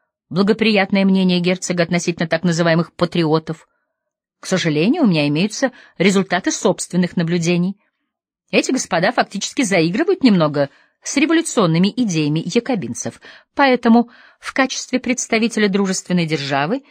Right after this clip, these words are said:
я не могу умолчать, что нашествие французов может оказаться до крайности опасным. Как бы народ не любил Ваше Величество,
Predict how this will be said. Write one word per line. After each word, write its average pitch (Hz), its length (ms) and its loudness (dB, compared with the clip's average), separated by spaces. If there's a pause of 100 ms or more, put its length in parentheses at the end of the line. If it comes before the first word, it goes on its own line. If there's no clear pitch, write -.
(280)
я 262 220 0
не 440 100 -6
могу 202 280 0
умолчать, 135 560 -2
что - 260 -4
нашествие 151 500 -4
французов 247 580 0
может 143 260 -4
оказаться 139 640 -6
до 143 200 -4
крайности - 640 -6
опасным. 104 560 -12 (1120)
Как 415 180 -2
бы 220 120 4
народ 202 300 2
не 180 100 2
любил 160 360 0 (220)
Ваше 156 400 -4
Величество, 127 720 -8